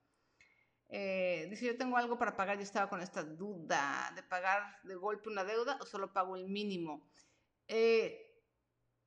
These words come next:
híjole, depende de cuál sea tu situación. Si tienes ahorros, si estás empleado, si temes que la crisis le afecte a tu empleo, etcétera. Saludos hasta Argentina, preciosa.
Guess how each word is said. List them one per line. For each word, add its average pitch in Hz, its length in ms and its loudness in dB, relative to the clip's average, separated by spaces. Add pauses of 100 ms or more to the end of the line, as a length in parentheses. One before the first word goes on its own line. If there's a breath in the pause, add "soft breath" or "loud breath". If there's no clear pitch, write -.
(220)
híjole, 233 640 6
depende 277 800 12
de 269 140 6
cuál 233 180 6
sea 262 140 4
tu 233 100 -4
situación. 170 600 -4 (340)
Si - 180 -12
tienes 220 320 -4
ahorros, 226 680 4
si 196 80 -4
estás 190 240 -6
empleado, 202 520 6
si 214 140 -2
temes 190 460 0
que 185 420 0
la 175 180 -2
crisis 185 280 -6
le 170 80 0
afecte 165 300 -6
a - 60 -8
tu - 80 -14
empleo, 180 600 -2
etcétera. - 760 -6
Saludos 202 380 -4
hasta 190 180 -6
Argentina, 180 460 -8
preciosa. 170 380 -10